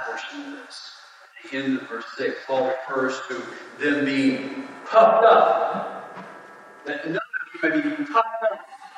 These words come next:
in favor of one against the devil. I think of a frog when I see this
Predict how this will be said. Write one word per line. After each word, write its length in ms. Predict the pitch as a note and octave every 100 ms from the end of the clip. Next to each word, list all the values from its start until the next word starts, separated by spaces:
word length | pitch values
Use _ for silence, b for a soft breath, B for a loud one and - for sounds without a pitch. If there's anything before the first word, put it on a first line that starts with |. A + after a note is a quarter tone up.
| C3
in 180 | C3+ C3+
favor 360 | C#3 C3+ -
of 260 | C#3+ C#3+ D#3
one 260 | F#3 F3+ - - -
against 240 | D3+ D#4
the 60 | -
devil. 300 | - - - - - - - - -
I 140 | E3+ -
think 160 | C4
of 60 | A#3
a 120 | - - -
frog 640 | - - - - - - - - -
when 120 | C3
I 420 | B2+ - A#2+ A#2+ -
see 280 | - D3+
this 380 | C#3+ C3+ - -